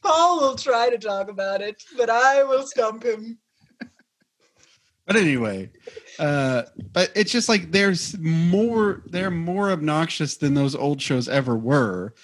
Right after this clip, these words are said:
Speaker 2: And those old shows were working with the limitations that they had at the time. That's why they look like that.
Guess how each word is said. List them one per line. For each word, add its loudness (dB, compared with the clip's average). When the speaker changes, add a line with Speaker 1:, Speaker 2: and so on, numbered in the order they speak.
Speaker 2:
And 2
those 2
old 2
shows 2
were 4
working 2
with 0
the -2
limitations 0
that -8
they -8
had -2
at -10
the -18
time. -2
That's -4
why 0
they -6
look -8
like -8
that. -14